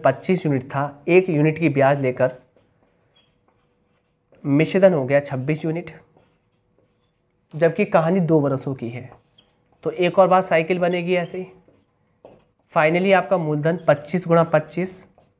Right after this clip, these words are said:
और मिश्रधन छब्बीस गुणा छब्बीस, और जो मिश्रधन हुआ है, देखिए, ब्याज की दर से ही राशि इतनी हो जाती है, यानी कि ये जो मिश्रधन हुआ है वह तीन सौ अड़तीस के बराबर है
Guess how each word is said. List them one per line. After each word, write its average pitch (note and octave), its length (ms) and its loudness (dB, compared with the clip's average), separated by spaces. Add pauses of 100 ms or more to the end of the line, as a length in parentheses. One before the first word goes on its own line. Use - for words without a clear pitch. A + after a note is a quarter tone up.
(960)
और D#3 100 2
मिश्रधन E3 500 0 (140)
छब्बीस E3+ 440 4
गुणा D3+ 220 2
छब्बीस, A#2 580 -10 (560)
और E3+ 120 0
जो F#3+ 220 4
मिश्रधन F3+ 540 2
हुआ D#3 380 4
है, D#3+ 420 -6 (100)
देखिए, D#3 460 -4 (320)
ब्याज E3 360 2
की G3 120 2
दर D#3 160 6
से F3+ 160 2
ही F3+ 80 6
राशि D3+ 280 4
इतनी F#3 300 0
हो C#3+ 140 -2
जाती B2+ 340 -6
है, C3 220 -14 (380)
यानी D#3+ 280 2
कि G3+ 140 -2
ये G3 180 2
जो A#3 140 2
मिश्रधन F#3+ 500 2
हुआ D3+ 240 0
है D3+ 140 0
वह D3+ 320 2
तीन E3 200 0
सौ F#3 160 2
अड़तीस D#3 580 0
के F#3 140 0
बराबर C3+ 420 2
है F3+ 160 -4